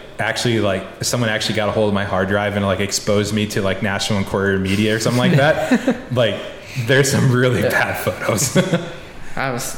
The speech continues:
Speaker 2: I only post the stuff that I was proud of because
Speaker 1: I know,
Speaker 2: for the
Speaker 1: right.
Speaker 2: same reason. For the
Speaker 1: Right.
Speaker 2: same reason.
Speaker 1: <laughs>
Speaker 2: But, uh, I don't know, sometimes the bad stuff turns out pretty good when you go home.
Speaker 1: Exactly right.
Speaker 2: There's always a diamond in the rough that you've totally forgot about. But
Speaker 1: Exactly.
Speaker 2: I,
Speaker 1: Yep.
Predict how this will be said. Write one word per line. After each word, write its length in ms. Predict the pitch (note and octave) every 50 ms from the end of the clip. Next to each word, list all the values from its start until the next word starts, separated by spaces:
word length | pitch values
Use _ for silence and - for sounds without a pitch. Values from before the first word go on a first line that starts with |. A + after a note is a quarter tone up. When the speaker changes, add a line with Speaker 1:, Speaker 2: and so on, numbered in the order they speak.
| -
Speaker 2:
I 140 | - - D3 D#3
only 160 | D#3 C#3 B2+
post 280 | C3+ C#3+ C#3+ C3+ C3 -
the 80 | C3+
stuff 260 | C3 - - C3+ B2+ -
that 140 | B2+ A#2
I 60 | A#2 A2+
was 120 | A#2 A2+
proud 280 | - - A#2 G#2+ G#2 G#2
of 220 | G2 G2 F#2+ -
because 300 | - - - - A#2 G#2+
Speaker 1:
I 120 | - -
know, 60 | C#3+ C3
Speaker 2:
for 100 | - F3
the 60 | E3+ -
Speaker 1:
right. 80 | D3+ D3
Speaker 2:
same 460 | C#3 C3+ C#3 A#2+ - - C#3 C3+ C3+
reason. 420 | C3+ C3+ C3 B2+ B2 C3 A#2+ A2+
For 60 | A2+
the 220 | G2 F#2+ A2 C#3 C3
Speaker 1:
Right. 160 | B2 - A#2
Speaker 2:
same 220 | G#2+ C3+ C3 B2+ B2
reason. 420 | B2 A#2+ A#2 A2+ A2 G#3 F#3+ G#3 - - - -
Speaker 1:
<laughs> 200 | - - - -
Speaker 2:
But, 200 | G#3 G3+ - -
uh, 140 | D#2+ - - - - - - - - - - - - - - - - - - - -
I 40 | -
don't 120 | D#3+ D#3+ C#3+
know, 100 | C#3+ D3+
sometimes 560 | D3+ - A#2 C#3 C#3 D3+ D3+ D3 D3 D3 C#3+ C#3+
the 80 | C#3+ C3+
bad 260 | C3+ C#3 C#3 D3 C#3+
stuff 420 | - - - C#3 C3+ C3+ - - -
turns 360 | - - B2+ C3+ C3+ B2+ B2+
out 320 | B2+ C3+ C3 A#2 - - -
pretty 380 | - - C#3 C#3 C#3 C3+ C3
good 260 | B2 C3 B2+ B2+ B2
when 140 | B2 B2+ B2+
you 80 | B2 A#2+
go 200 | A#2+ B2 A#2+ A#2
home. 180 | C3+ C3 A#2
Speaker 1:
Exactly 640 | A#2 B2 C3+ C#3 C3+ C3+ C3 A2 G#2 G2+ - G2+ G2
right. 180 | F#2+ F#2 F2+
Speaker 2:
There's 160 | F2+ G#2 A#2 B2+
always 200 | B2 B2 B2 B2+
a 40 | B2
diamond 340 | A#2+ B2 B2 B2 B2 A#2+ A#2
in 80 | A2+
the 60 | A2
rough 200 | A2+ A#2+ A#2+ A#2
that 60 | - -
you've 120 | A#2 A#2+
totally 240 | - - B2+ A#2 A2+ A2
forgot 300 | - G#2 G2+ G#2+ A2 A2+
about. 480 | G#2 F#2+ G2+ G#2 G#2+ - - D3+ -
But 100 | - -
Speaker 1:
Exactly. 460 | B2 G#2+ G2 G2+ G2 F#2 - - F#2+ F2
Speaker 2:
I, 220 | - - F#2 G2
Speaker 1:
Yep. 220 | G2 F#2+ F#2 -